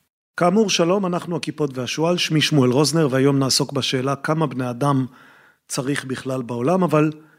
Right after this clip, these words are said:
לפני שנתחיל להעמיק בשאלה הזאת, כמה תזכורות. קודם כל, הספר הראשון שלנו, הספר הראשון בסדרת הכיפות והשועל, נמצא בחנויות הספרים. דיברנו עליו בתחילת חודש ינואר, זה ספר שנקרא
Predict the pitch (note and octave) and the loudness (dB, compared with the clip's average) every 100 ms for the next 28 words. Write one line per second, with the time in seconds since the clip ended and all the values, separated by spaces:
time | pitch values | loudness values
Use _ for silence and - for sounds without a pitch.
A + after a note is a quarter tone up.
0 | - D3+ D3 F#3 G#3+ - F#3 F#3 E3 F#3 | -6 -4 0 2 2 2 0 0 0 2
1 | E3 D3 F#3 E3 E3 - D3 D3+ D#3 G#3 | 2 2 0 0 -2 0 2 2 2 2
2 | G#3 - - - _ _ _ - F3 F3 | 0 -4 -20 -20 _ _ _ -4 0 0
3 | D#3 C3+ - D3 G3+ G#3 F#3+ F#3+ F3+ F3+ | 0 -2 0 2 2 2 2 2 4 4
4 | F3 F3+ - C#3+ - A3 F3 C3+ A#2+ A#2 | 4 0 -10 -6 0 0 0 -2 -2 -2
5 | C3 B2 - C#3 D3+ D#3+ B2+ F3 - D#3+ | -2 -2 0 2 2 2 2 2 2 0
6 | D3 - C3+ C3+ D#3+ D#3 D3+ - - - | 0 -8 -6 -2 2 2 0 -4 -20 -20
7 | _ - C3 B2+ D3 C#3 D3 - - C3 | _ -10 -4 -2 -2 2 0 0 -6 -4
8 | C#3+ C3+ B2 A2+ D3+ D#3+ E3 C3+ - C#3+ | -2 0 0 -2 2 2 2 -2 -2 -2
9 | C3 C3 C3+ C3+ C3 - B2+ C3+ F3+ E3+ | -2 -2 -2 -2 -4 -6 0 2 2 2
10 | - - - - _ - B2+ D#3+ E3+ E3+ | -8 -20 -20 -20 _ -4 0 0 2 2
11 | D#3 C#3+ C3 - C3+ C#3 - C#3+ B2+ - | 2 0 -4 -4 0 0 0 -4 -2 0
12 | D3 D#3 E3 E3 B2+ C3 - C#3+ D3 - | 2 2 4 2 2 0 0 0 0 2
13 | C#3 - D3 D3 | 0 2 2 2